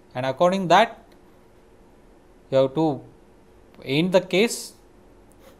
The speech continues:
If the inputs are not among these, other than these possible combination, in that case you have to write when it is others,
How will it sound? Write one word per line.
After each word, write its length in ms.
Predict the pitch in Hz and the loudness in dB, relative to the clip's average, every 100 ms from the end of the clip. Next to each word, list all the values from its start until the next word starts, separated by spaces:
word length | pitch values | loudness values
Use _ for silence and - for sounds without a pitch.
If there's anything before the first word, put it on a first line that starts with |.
| - - - - - _ _ _ - | -20 -20 -20 -20 -20 _ _ _ -4
If 180 | 233 214 | 0 4
the 60 | |
inputs 500 | 220 190 240 240 - | 4 2 -2 -4 2
are 340 | 190 190 202 170 | 6 6 6 0
not 440 | 147 175 190 - - - - - - - 123 | -2 0 -2 -8 -20 -20 -20 -20 -20 -14 -8
among 340 | 131 156 151 | -4 -2 -2
these, 200 | 131 117 | -4 -4
other 320 | 123 123 180 | -4 2 2
than 320 | 175 175 143 123 | 4 0 -2 0
these 240 | 175 180 | 0 0
possible 460 | 156 139 139 127 123 | 0 0 0 -4 -4
combination, 580 | 123 123 123 120 110 - | -4 -4 -8 -10 -14 -14
in 140 | 127 135 | -6 2
that 260 | 180 202 | 2 2
case 160 | 196 175 | -2 -2
you 80 | 156 | -2
have 140 | 143 | -2
to 60 | 139 | 0
write 280 | 156 165 | 0 -2
when 380 | 123 143 180 196 - | -4 -2 -2 -4 -12
it 160 | 123 123 | -12 -6
is 100 | 120 | -4
others, 540 | 117 127 214 - - | -2 2 2 0 -12